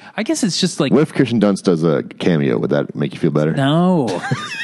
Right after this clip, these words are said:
Speaker 1: No.
Speaker 2: What if the,
Speaker 1: That made me
Speaker 2: what if
Speaker 1: feel
Speaker 2: the
Speaker 1: worse.
Speaker 2: kid, whoever, wherever he is these days, <laughs> whoever that was?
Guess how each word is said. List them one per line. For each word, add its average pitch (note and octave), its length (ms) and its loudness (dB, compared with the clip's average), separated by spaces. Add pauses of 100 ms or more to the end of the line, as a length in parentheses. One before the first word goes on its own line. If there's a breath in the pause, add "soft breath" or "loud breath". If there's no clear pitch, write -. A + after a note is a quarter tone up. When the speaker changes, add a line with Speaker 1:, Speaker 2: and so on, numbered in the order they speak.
(200)
Speaker 1:
No. E3 540 0
Speaker 2:
What B2 100 4
if C3 120 0
the, E3 80 2
Speaker 1:
That - 60 4
made G3 140 0
me F#3+ 80 2
Speaker 2:
what B2+ 120 4
if C#3 60 2
Speaker 1:
feel G3 100 2
Speaker 2:
the D3 60 2
Speaker 1:
worse. A2 340 2
Speaker 2:
kid, - 80 -4
whoever, F#2 320 4
wherever E2+ 300 4
he E2+ 220 2
is D2 160 2
these D2+ 180 0
days, D2 380 2 (220)
<laughs> - 200 -6
whoever F#2 160 2
that D2 160 0
was? C2+ 320 -2